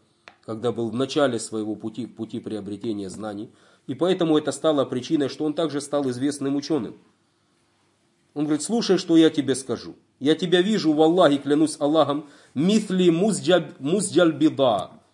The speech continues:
Я тебя вижу тако-, таким же, как я, музджаль бида». То есть у нас что, ничего нету из знаний. Из знаний у нас ничего нету.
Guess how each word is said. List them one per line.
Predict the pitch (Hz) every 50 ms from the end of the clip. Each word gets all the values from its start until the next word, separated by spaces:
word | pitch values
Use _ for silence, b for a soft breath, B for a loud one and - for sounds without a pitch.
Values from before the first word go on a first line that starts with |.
| _ -
Я | 135 151
тебя | 147 - 156 170 170
вижу | 190 220 196 165 175
тако-, | 180 175 160 - - 208 190 -
таким | - 175 170 - 220 208 190
же, | - 175 160
как | - 165 151 -
я, | 175 190 170
музджаль | 165 180 185 156 135 165 160
бида». | 147 139 156 151 170 175 156 - B B B B B
То | 143
есть | 143 143 -
у | 165
нас | 165 170 165
что, | 165 - - 147
ничего | 147 156 151 - 156 151 151 147
нету | 143 135 113 - - 104
из | 101 92 92
знаний. | 95 95 85 80 76 69 _ _ _ _ _ _ _ -
Из | 151 135
знаний | 123 135 151 147 139 127 117
у | 110
нас | 104 104 98 -
ничего | 82 92 87 - 85 87 85
нету. | 80 73 67 - _